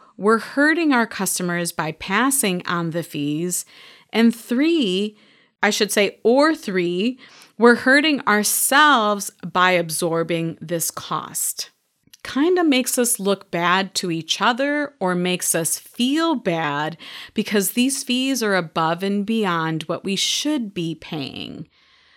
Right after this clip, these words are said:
However, the real villain here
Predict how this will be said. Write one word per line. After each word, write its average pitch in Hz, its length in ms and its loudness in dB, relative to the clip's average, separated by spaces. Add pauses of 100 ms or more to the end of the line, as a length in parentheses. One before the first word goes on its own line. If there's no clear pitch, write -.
(680)
However, 233 1040 -2 (240)
the 220 260 2
real 247 520 2
villain 220 500 0
here 165 720 -6